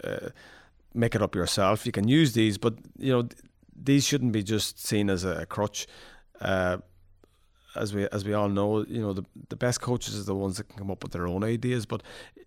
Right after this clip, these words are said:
if you don't have those ideas, we shouldn't make it, we shouldn't not make it available to those people who maybe are struggling to come up with those ideas, and maybe over time they will become more creative and they will start looking at it in a different light. But, um,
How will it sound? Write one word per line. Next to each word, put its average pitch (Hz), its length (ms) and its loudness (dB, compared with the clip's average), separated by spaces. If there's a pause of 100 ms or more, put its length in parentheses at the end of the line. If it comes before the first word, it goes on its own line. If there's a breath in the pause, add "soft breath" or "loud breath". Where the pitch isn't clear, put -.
(180)
if - 140 -2
you 139 60 2
don't 135 180 8
have 117 200 6
those 147 220 8
ideas, 107 580 6
we 127 240 -2
shouldn't 123 340 0
make 113 220 2
it, - 220 -6 (340)
we 117 140 0
shouldn't 123 380 -2
not 117 400 0
make 107 160 -2
it 101 60 -2
available 104 440 2
to - 140 -6
those 104 200 0
people 101 320 -2
who 95 300 -2
maybe 101 240 -2
are 92 40 0
struggling 110 480 2 (360 loud breath)
to - 80 -2
come 107 160 0
up 123 140 4
with 131 100 2
those 117 240 2
ideas, 104 460 2
and 104 180 0 (260 loud breath)
maybe 113 220 2
over 101 200 2
time 107 340 0
they 104 100 2
will 110 200 2
become 120 260 0
more 107 220 2
creative 101 580 0
and 101 140 -2
they 98 100 0
will 95 200 0
start 98 440 0 (160 loud breath)
looking 107 320 -2
at 98 120 2
it 95 140 -4
in 92 80 -2
a 87 220 -4
different 92 340 -2
light. 90 220 0
But, 110 160 -4 (420 loud breath)
um, 95 500 -2